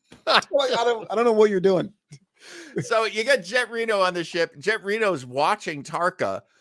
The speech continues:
Speaker 1: and then she gets Book, you know, to come over, and she's like, "Um, his calculations are nuts. He's nuts. He's gonna kill everybody."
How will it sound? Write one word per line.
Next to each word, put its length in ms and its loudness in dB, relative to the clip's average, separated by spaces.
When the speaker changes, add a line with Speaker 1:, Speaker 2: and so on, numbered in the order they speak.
Speaker 1:
and 120 -2
then 160 -2
she 220 -12
gets 260 -2
Book, 460 -2
you 140 -6
know, 160 -2
to 60 -8
come 260 -4
over, 400 0
and 100 -4
she's 260 -10
like, 380 0
"Um, 480 -8
his 160 -16
calculations 720 -8
are 180 -18
nuts. 580 -14
He's 300 -8
nuts. 640 -6
He's 200 -8
gonna 180 -2
kill 460 -4
everybody." 800 -6